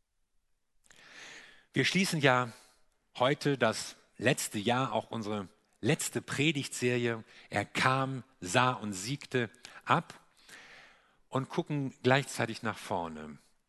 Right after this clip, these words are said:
Er kam, sah und erlöste. Wir blicken in ein neues Jahr. Wir blicken überhaupt in die Zukunft hinein. Und niemand weiß, was das neue Jahr uns bringen wird. Aber wir wissen eines.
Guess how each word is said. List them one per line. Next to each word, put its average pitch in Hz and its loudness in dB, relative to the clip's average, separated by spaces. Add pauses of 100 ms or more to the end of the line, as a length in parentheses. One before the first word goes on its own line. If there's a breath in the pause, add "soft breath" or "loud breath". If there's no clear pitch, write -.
(140)
Er 104 -4
kam, 120 -4 (460)
sah 104 -2 (240)
und 107 -6
erlöste. 101 -4 (680 loud breath)
Wir 117 -2
blicken 143 -2
in 127 0
ein 120 2
neues 113 -2
Jahr. 127 2 (500 loud breath)
Wir - 0
blicken 165 0
überhaupt 147 2
in 160 -2
die 151 0
Zukunft - -6
hinein. 110 -2 (240 loud breath)
Und 165 4
niemand 220 6
weiß, 165 4 (200 soft breath)
was 165 2
das 156 0
neue 151 2
Jahr 147 0
uns 147 -6
bringen 151 -2
wird. - -16 (1500)
Aber 107 -2
wir 110 0
wissen 127 -2
eines. - -10